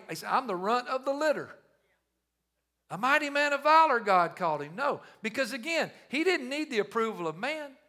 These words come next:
He just needed the approval of God. Think about Moses. Moses, outside of Christ, stuttered.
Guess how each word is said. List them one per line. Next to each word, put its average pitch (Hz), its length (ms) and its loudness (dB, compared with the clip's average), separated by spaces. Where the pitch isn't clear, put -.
He 240 60 -16
just 269 200 -14
needed 247 240 -8
the 226 80 -8
approval 226 400 -6
of 220 140 -8
God. 220 320 -6
Think 233 160 -2
about 226 300 6
Moses. 208 760 6
Moses, 208 680 4
outside 247 640 6
of 190 140 -2
Christ, 185 480 4
stuttered. 170 500 0